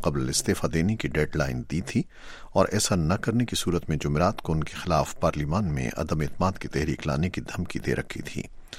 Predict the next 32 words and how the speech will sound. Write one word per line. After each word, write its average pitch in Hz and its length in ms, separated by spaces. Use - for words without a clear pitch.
تاہم 123 240
صدر 110 240
زوما 98 340
نے 110 100
بدھ 82 260
کی - 100
شب - 180
ڈیڈ 80 200
لائن 82 240
ختم - 320
ہونے 104 160
سے 82 200
ایک 65 240
گھنٹہ 78 180
قبل 85 400
عہدے 85 240
سے - 200
استعفیٰ - 440
دے 57 100
دیا، 64 220
جو 90 120
فوری 104 300
طور 76 200
پر 90 220
نافذ 87 500
العمل - 460
ہوگا۔ - 280
افریقن 135 420
نیشنل 123 320
کانگریس 117 460
کے 101 120
لیڈر 78 420